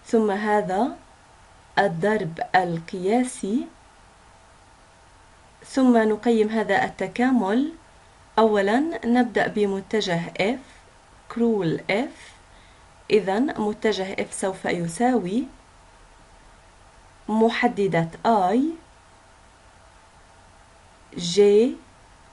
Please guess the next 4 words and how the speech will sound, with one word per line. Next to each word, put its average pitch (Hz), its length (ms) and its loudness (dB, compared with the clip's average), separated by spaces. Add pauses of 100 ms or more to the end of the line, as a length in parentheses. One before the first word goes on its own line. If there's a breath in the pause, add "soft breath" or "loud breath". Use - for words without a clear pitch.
و 196 220 0 (160)
K. 240 40 2 (2250)
يمكنكم 226 680 2
التخيل 220 840 -2